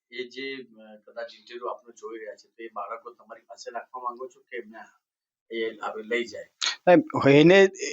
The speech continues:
Speaker 2: જો એ ખુશીથી રહેતી હોય ને ખુશીથી એ બાળકો કહેતા હોય તો હું, હું, હું વિનંતી છું કે બસ એ લઈ જાય. કેમ કે હક મો-,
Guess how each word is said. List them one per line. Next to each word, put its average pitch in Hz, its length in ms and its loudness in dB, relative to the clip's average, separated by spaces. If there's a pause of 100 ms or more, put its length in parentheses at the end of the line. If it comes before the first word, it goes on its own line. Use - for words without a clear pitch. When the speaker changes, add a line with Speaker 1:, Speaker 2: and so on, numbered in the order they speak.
(100)
Speaker 2:
જો 180 240 2
એ 175 180 6
ખુશીથી 190 500 2
રહેતી 180 340 4
હોય 180 100 6
ને 180 100 2
ખુશીથી 175 440 0
એ 175 180 4
બાળકો 151 460 4
કહેતા 165 260 2
હોય 165 80 8
તો 160 140 4
હું, 156 200 4 (220)
હું, 151 80 2 (260)
હું 165 160 8
વિનંતી 160 360 8
છું 131 60 0
કે 151 60 2
બસ 156 180 6 (220)
એ 165 100 6
લઈ 160 220 8
જાય. 123 320 0
કેમ 175 200 4
કે 180 180 0 (160)
હક 165 220 4 (180)
મો-, 151 240 0